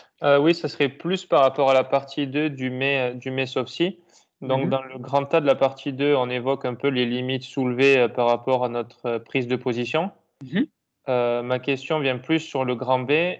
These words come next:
Speaker 1: En fait, c'est vraiment d'apporter, euh, les solutions sur les limites.
Speaker 2: Les solutions sur les limites, ou, euh, oui, on va dire ça comme ça. C'est-à-dire, finalement,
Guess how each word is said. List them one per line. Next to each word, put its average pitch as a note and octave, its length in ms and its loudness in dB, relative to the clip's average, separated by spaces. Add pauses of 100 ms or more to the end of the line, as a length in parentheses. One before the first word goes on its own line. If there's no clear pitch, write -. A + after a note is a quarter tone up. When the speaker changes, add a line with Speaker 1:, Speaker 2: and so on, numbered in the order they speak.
Speaker 1:
En B2+ 160 -8
fait, D3+ 180 -2
c'est C3 140 -4
vraiment C3 300 2
d'apporter, C#3 760 0 (180)
euh, B2 260 0
les C3+ 180 0
solutions C#3 500 -2
sur D3+ 140 -6
les B2+ 100 -2
limites. C#3 380 -10 (840)
Speaker 2:
Les C3+ 140 -4
solutions E3 400 -2
sur D#3 140 0
les C#3 80 4
limites, C#3+ 400 0 (160)
ou, C#3 260 -2
euh, A#2 260 0 (240)
oui, E3 200 2
on C#3 60 4
va B2 100 2
dire B2+ 180 0
ça C#3+ 140 -2
comme D3+ 160 -2
ça. C3+ 360 -4 (680)
C'est-à-dire, C3+ 480 -2
finalement, C3 600 -2